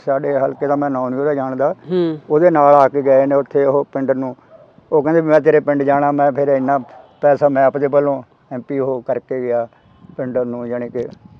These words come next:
Speaker 1: ਤੇ ਐਂ ਨਹੀਂ ਗੱਲ ਹੈ ਕਿ ਆਉਂਦੇ ਹੀ ਰਹਿੰਦੇ ਨੇ, ਕਦੇ ਨਾ ਕਦੇ ਕੋਈ ਵੀ ਪ-, ਪ-, ਪਿਛੋਕੜ ਦਾ ਉਹਨੇ ਕਿਸੇ ਨਾਲ ਐਂ ਨਹੀਂ ਰੱਖਿਆ ਵੀ
Speaker 2: ਹੂੰ।
Speaker 1: ਨਹੀਂ। ਉਹ, ਉਹਦੇ ਕੋਲ ਜੇ ਕੋਈ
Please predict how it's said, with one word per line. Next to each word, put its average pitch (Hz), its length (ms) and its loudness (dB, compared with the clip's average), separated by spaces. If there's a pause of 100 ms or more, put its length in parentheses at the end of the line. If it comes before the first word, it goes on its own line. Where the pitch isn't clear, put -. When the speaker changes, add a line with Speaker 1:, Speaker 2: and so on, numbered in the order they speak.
(760)
Speaker 1:
ਤੇ 110 160 -10
ਐਂ 123 200 -6
ਨਹੀਂ 127 120 -6
ਗੱਲ 127 160 -2
ਹੈ 127 100 0
ਕਿ 143 80 -2
ਆਉਂਦੇ 135 240 -2
ਹੀ 143 40 2
ਰਹਿੰਦੇ 123 280 -6
ਨੇ, 131 220 -8
ਕਦੇ 135 180 -6
ਨਾ 135 120 -6
ਕਦੇ 139 280 -4 (460)
ਕੋਈ 190 140 4
ਵੀ 220 80 2
ਪ-, 196 180 4
ਪ-, 202 340 0 (320)
ਪਿਛੋਕੜ 180 400 4
ਦਾ 202 160 6
ਉਹਨੇ 208 220 2
ਕਿਸੇ 196 300 2
ਨਾਲ 190 220 4
ਐਂ 185 260 0
ਨਹੀਂ 185 120 0
ਰੱਖਿਆ 160 320 -2 (280)
ਵੀ 170 260 -2
Speaker 2:
ਹੂੰ। 160 80 -2
Speaker 1:
ਨਹੀਂ। 185 220 2
ਉਹ, 185 100 2
ਉਹਦੇ 190 380 4
ਕੋਲ 202 220 2
ਜੇ 185 140 2
ਕੋਈ 185 140 -2